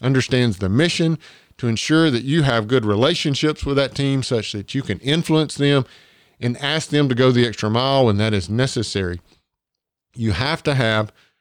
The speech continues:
both of those. So you have to have this knowledge of your subject matter. You also have to have this knowledge of leadership, but in the significance here, it talks about a,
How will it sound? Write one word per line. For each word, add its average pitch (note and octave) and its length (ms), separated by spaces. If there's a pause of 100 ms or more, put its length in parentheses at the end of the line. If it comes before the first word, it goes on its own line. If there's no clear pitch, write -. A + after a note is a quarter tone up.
(460)
both D3+ 360
of A#2+ 80
those. F#2+ 320 (180)
So - 160
you C3+ 200
have E3 220
to G3 80
have E3 140
this C3 180
knowledge B2 800
of A2+ 320 (200)
your A#2 200
subject F3+ 480
matter. G#2 420 (800)
You A#2+ 200
also D#3+ 380
have B2+ 220
to G2+ 60
have A#2 260
this A2 220
knowledge A#2+ 460
of G#2 200
leadership, C#3+ 680
but B2 180
in E3+ 200
the F#3+ 100
significance D3 720
here, A#2 320 (420)
it F3 220
talks A3 340
about A#2+ 460 (760)
a, F3 100